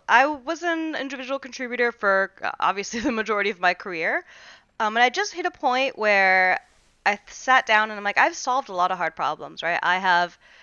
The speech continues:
run boxes that are handling a thousand requests per second. I have designed a load balancer to handle a million concurrent requests per second. I have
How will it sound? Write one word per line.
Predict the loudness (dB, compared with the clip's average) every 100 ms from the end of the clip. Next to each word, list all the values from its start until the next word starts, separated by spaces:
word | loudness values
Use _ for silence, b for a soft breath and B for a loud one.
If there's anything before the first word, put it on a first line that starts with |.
| b b _ _ _ _ _ -18 4
run | 6 6
boxes | 4 4 4 2 -6 -4
that | -2
are | -2
handling | -2 -4 -2 -4 -4
a | -10 -10 4
thousand | 6 6 2 -4
requests | -2 0 0
per | -2
second. | -4 -2 -2 -4 -2
I | 0
have | 0 2 2 0
designed | -6 -4 0 0 -2
a |
load | -4 -2 0
balancer | 2 2 0 -4 -6
to |
handle | -6 -8 -8 -6
a | -6
million | -6 -4 -4 -4 -8
concurrent | -14 -6 -4 -4
requests | -4 -4 -4
per | -8
second. | -4 -4 -4 -8 -2
I | -2
have | 2 0 0